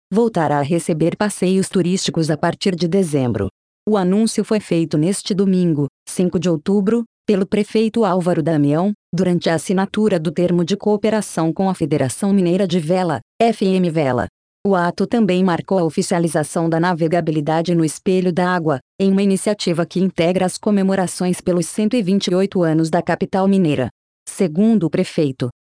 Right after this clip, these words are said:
a reabertura representa um resgate histórico e emocional para a população. "Estive recentemente na Pampulha, em dezesseis de maio,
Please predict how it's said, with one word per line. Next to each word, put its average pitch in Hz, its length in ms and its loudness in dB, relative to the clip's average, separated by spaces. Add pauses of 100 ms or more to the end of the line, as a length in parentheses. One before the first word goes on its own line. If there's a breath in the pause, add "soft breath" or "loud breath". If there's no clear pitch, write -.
a - 20 0
reabertura 160 600 0
representa 190 680 0
um 185 60 0
resgate 175 580 -2
histórico 175 480 -2
e 170 60 2
emocional 165 580 0
para 175 160 0
a 170 40 -2
população. 190 720 -2 (380)
"Estive 214 460 -2
recentemente 190 800 0
na 196 100 0
Pampulha, 208 640 0 (180)
em 180 140 2
dezesseis 170 580 0
de 202 120 0
maio, 196 400 2